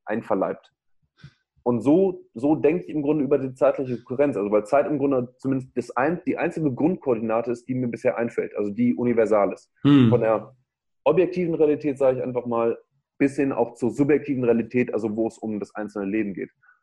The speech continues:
Speaker 1: Und, ähm, deswegen, wie soll man sagen, also deswegen macht es im Grunde Sinn, also ich stelle es mir vor, wie so eine Kette.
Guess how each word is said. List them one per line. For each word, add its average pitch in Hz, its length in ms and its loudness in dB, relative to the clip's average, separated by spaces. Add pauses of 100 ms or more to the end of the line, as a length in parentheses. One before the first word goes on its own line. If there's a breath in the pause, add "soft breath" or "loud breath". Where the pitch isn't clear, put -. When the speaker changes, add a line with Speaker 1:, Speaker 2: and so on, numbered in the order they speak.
(360 soft breath)
Speaker 1:
Und, 104 500 -2
ähm, 95 440 -2 (2250)
deswegen, 160 640 0
wie 135 40 -2
soll 131 100 2
man 127 140 0
sagen, 131 240 4
also 104 120 0
deswegen 135 320 0
macht 139 140 -2
es 127 80 -16
im 135 100 -4
Grunde 135 160 -2
Sinn, 135 160 -2
also 123 100 -2
ich - 60 -16
stelle 156 140 2
es 156 80 -10
mir 147 100 2
vor, 143 320 2 (260 loud breath)
wie 143 120 -2
so 139 60 2
eine 139 120 2
Kette. 127 420 0